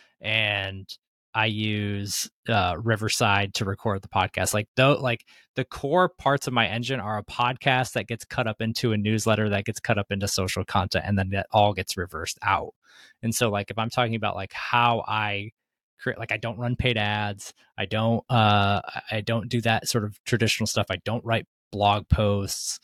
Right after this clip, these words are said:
So I don't really even have, like, a full on, like, big old website that I have to manage and stuff like that. So really it's, like, those three core components and then, uh, you know, a mix mash of, like, Cast Magic, Chat G P T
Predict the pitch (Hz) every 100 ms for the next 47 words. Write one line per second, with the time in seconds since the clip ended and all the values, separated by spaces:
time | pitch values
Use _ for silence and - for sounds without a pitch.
0 | - - _ - 107 98 110 120 113 110
1 | 104 110 101 104 - - 104 101 95 95
2 | - _ 113 104 104 95 95 - 98 90
3 | 95 95 - 90 92 90 90 85 95 -
4 | 95 95 - 90 90 - 98 - 135 123
5 | 110 - 104 98 - - _ - 104 -
6 | 110 101 110 95 107 - 95 104 131 -
7 | - 110 107 98 95 90 90 - _ _
8 | _ 104 98 85 82 - 117 95 90 95
9 | - 104 92 90 - 90 90 87 80 -
10 | _ _ - 104 85 - 90 92 87 87
11 | - - - 87 - - - - 85 85
12 | 85 87